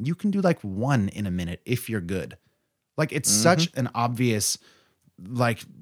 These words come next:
Speaker 1: uh, not glass ceiling. That seems exclusive. Um, aluminum ceiling, maybe,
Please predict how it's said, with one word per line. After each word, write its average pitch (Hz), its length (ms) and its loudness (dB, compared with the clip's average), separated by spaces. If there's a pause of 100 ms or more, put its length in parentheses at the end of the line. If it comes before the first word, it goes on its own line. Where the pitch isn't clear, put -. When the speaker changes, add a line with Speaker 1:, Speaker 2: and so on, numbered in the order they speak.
(420)
Speaker 1:
uh, 104 320 0 (180)
not 139 240 -6
glass 110 260 -4
ceiling. 110 300 -4 (160)
That 104 140 -8
seems 101 200 -4
exclusive. 113 460 -6 (300)
Um, 110 300 -2 (880)
aluminum 180 460 6
ceiling, 233 360 4
maybe, 240 360 4